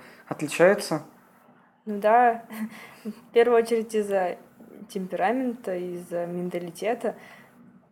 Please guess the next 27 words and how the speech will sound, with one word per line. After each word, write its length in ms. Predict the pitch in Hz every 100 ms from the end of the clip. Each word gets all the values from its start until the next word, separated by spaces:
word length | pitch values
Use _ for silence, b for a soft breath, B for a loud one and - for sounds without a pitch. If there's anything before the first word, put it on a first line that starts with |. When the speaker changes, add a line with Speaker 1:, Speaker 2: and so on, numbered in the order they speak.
| _ _ _ _ _ _ B B
Speaker 1:
Ну, 80 | 156
наверное, 360 | 180 196 196 190
они 100 | 190
были 160 | 196 190
более 220 | 202 180
подготовлены, 760 | 156 156 156 156 143 131 131
чем 240 | 131 - 131
тогда 380 | 135 131 139 127
вы 200 | 131 123
были. 260 | 123 120 - _
Speaker 2:
М, 320 | 247 208 196 202
я 140 | 247
бы 100 | 247
не 80 | 226
сказала, 420 | 226 190 175 170
на 100 | 170
самом 280 | 170 175 170
деле. 200 | 175 175 B B B
У 40 | 202
нас 200 | 214 -
очень, 440 | 220 214 214 190 - - _ _ _ _ 240 - 160
ну, 120 | 220
такая 480 | 226 - 208 185 180 208 220 _
сильная 420 | - 240 226 208
база 440 | 202 202 202 202 190
по 180 | 190 185
обучению. 680 | 185 196 262 302 269 196